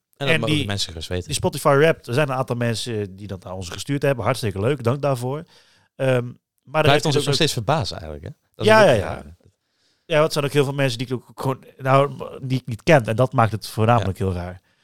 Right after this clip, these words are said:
Speaker 2: Maar je hebt dus ook een Spotify Wrapped voor makers, voor podcasters en zo. En, eh, nou, laten we daar maar eens even in gaan duiken. Dat is wel prima. Nou, we hebben dit jaar, eh, bijna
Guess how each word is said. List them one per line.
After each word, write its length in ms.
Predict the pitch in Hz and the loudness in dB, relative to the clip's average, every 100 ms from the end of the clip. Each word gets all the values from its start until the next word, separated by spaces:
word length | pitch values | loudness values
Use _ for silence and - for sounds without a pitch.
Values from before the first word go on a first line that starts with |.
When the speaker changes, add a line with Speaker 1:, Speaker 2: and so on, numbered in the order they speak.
| _ _ | _ _
Speaker 2:
Maar 100 | 127 | 2
je 40 | 147 | 4
hebt 100 | 170 | 4
dus 80 | 147 | -2
ook 100 | 156 | -2
een 60 | |
Spotify 440 | 147 160 139 139 135 | -2 -4 -4 0 2
Wrapped 300 | 135 139 - | 2 0 -6
voor 500 | - 139 123 120 113 _ _ | -6 2 6 6 2 _ _
makers, 600 | 110 113 123 151 147 - | 0 2 2 -2 -6 -8
voor 240 | - 98 | -6 -6
podcasters 680 | - 120 - 120 113 123 120 | -4 -6 0 0 0 -4 -6
en 120 | 110 | -6
zo. 260 | 101 113 143 _ _ _ _ | -4 -6 -8 _ _ _ _
En, 380 | - 135 131 127 _ | -6 -4 -4 -8 _
eh, 120 | 123 117 113 107 _ _ | -6 -2 -4 -6 _ _
nou, 160 | _ 175 | _ 2
laten 200 | 160 131 | 2 2
we 60 | 110 | -2
daar 80 | 98 | -2
maar 80 | |
eens 100 | 92 | -4
even 180 | 95 - | -6 -10
in 80 | 87 | -8
gaan 120 | 98 | -6
duiken. 320 | 107 107 101 - | -6 -6 -8 -16
Dat 100 | 98 | -16
is 100 | - | -16
wel 100 | - | -18
prima. 200 | - 95 | -20 -20
Nou, 80 | 113 _ _ _ _ _ _ _ _ _ | -20 _ _ _ _ _ _ _ _ _
we 80 | 101 | -10
hebben 160 | 92 107 | -8 -6
dit 140 | 156 | -2
jaar, 360 | 160 156 156 - | 2 4 2 -4
eh, 480 | _ 135 127 120 110 104 _ | _ -6 -2 -2 -2 -8 _
bijna 500 | 113 107 127 139 | _ _ 0 0